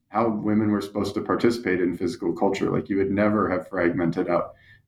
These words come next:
dance from French female physical culture. And into the forties, you can, like, I, my own research is on Vichy, and you, into the, into the forties, you find Delsarte in official government publications on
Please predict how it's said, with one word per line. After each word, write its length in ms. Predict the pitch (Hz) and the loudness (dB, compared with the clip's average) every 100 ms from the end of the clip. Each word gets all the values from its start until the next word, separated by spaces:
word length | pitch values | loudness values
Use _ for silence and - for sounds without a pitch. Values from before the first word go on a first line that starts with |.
| - | -4
dance 520 | 107 104 - - - - | 0 0 -2 -8 -16 -6
from 460 | 90 85 85 82 - _ _ _ _ | -2 0 0 0 -6 _ _ _ _
French 480 | 95 92 - - - | -4 -2 -4 -10 -8
female 340 | 107 95 90 90 | -2 0 0 -2
physical 400 | 95 - - 85 | -4 -4 -4 -2
culture. 480 | - 101 - 87 87 | 0 0 0 0 0
And 220 | 90 - | -2 -2
into 220 | 107 110 | -2 0
the 120 | 104 95 | 0 -4
forties, 500 | 120 127 104 85 101 | -2 0 2 0 -6
you 120 | 95 | -4
can, 240 | - - - - - _ | -2 -4 -8 -20 -20 _
like, 120 | - 95 | -6 -2
I, 200 | 90 92 | 0 0
my 160 | 95 | 0
own 160 | 98 104 | 2 2
research 400 | 95 90 87 85 | 0 -4 -8 -6
is 100 | 90 | -2
on 160 | 92 87 | 0 2
Vichy, 480 | 98 - 92 90 - - - _ | 0 0 -2 -2 -4 -20 -20 _
and 120 | 95 95 | -6 -4
you, 80 | |
into 220 | 98 104 98 | 0 0 2
the, 240 | 98 98 | 0 0
into 160 | 95 92 | 0 0
the 80 | |
forties, 360 | - 123 113 - | 0 0 0 -2
you 100 | 90 | -6
find 340 | - 90 87 | -4 0 0
Delsarte 600 | 92 90 - 92 90 - 92 | 2 0 -2 0 0 -2 -2
in 340 | 85 85 87 | 0 0 -2
official 520 | 98 - 104 - 98 | -6 -2 0 0 -2
government 600 | - 95 95 92 90 87 - _ _ | 0 -2 0 0 0 -2 -6 _ _
publications 880 | 104 95 95 - 98 101 95 95 98 - | -6 -2 0 0 0 0 0 0 -2 -6
on 420 | 190 185 185 - | -2 0 2 0